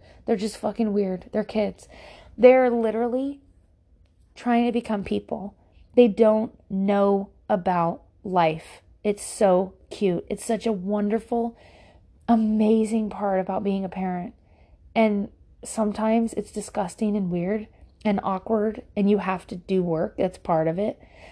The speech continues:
But other times it's so cute. Like the other day, I saw the baby sitting on the couch, and he was putting headphones on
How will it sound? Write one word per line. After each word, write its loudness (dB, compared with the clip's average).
But -2
other 2
times -6
it's -8
so -2
cute. -4
Like 4
the 0
other 2
day, -2
I -2
saw 0
the -2
baby -2
sitting -2
on -2
the -8
couch, -6
and 6
he 6
was 2
putting 2
headphones -2
on -2